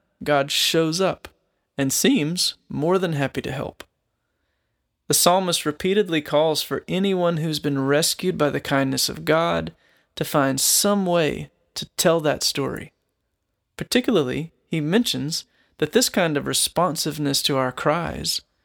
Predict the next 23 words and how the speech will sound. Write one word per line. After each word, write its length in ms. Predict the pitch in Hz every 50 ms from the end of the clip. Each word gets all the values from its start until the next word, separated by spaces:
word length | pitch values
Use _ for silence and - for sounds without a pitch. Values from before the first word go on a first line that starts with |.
| _ _ _ _ _ _ -
calls 340 | - - 170 196 240 220 -
for 140 | - 151 139
songs 720 | - - - 131 127 131 123 - 151 147 143 - - - - _ _ _ -
to 80 | - 139
be 120 | 139 135
written 520 | 131 135 151 - - 185 185 190 196 196 - _ _ _ _ _ _ _ _ _ _ _ -
in 120 | - 135
commemoration 1000 | 127 - - 143 147 165 185 180 160 147 151 165 180 - - - 185 190 196 190 - _ _ _ _ _ _ -
and 120 | - -
celebration. 840 | - - - 156 156 180 170 170 175 175 185 - - 190 180 175 170 - _ _ _ _ _ _ _ _ _ _ _ _ _ _ _ _ _ _ _ _ _ _ _ _ _ _ _ _ _ _ -
But 100 | - -
songs 380 | - 202 185 208 208 185 -
are 60 | 175 165
not 240 | 170 165 160 160
the 120 | 143 135 135
only 240 | 139 151 156 143 135
things 340 | - - 135 131 131 127
that 100 | - 117
have 260 | 127 143 151 139 135 135
a 60 | 127
way 240 | 127 131 131 131 127
of 100 | - -
singing. 500 | - - 151 143 - - 165 160 160